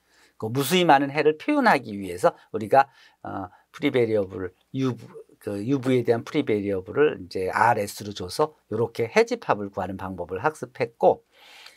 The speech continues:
어, 이, 이 경우에는 이 라이트 솔브라는 명령어로 구해지는 것은 요 첫 번째 요 특수의 하나뿐이고 요거는 구해지지 않는다는 거.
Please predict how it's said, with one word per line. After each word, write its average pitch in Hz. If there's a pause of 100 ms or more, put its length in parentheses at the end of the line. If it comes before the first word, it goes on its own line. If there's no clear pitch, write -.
(280)
어, 101 (120)
이, 156
이 170
경우에는 156
이 127
라이트 139
솔브라는 165
명령어로 110
구해지는 110
것은 113
요 120
첫 202
번째 104
요 95 (180)
특수의 -
하나뿐이고 120
요거는 139
구해지지 120
않는다는 113
거. -